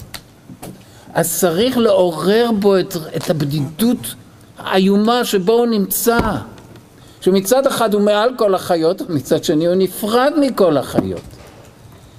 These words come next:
אני מקווה שאתם מבינים שזה, זה תפארת הסיפור. אני מאוד אוהב לדרוש על זה ככה בחתונות ששואלים.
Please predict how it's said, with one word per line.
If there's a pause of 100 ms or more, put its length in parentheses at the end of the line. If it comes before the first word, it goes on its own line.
(640)
אני
מקווה
שאתם
מבינים
שזה,
זה
תפארת
הסיפור. (1400)
אני
מאוד
אוהב
לדרוש
על
זה
ככה
בחתונות
ששואלים.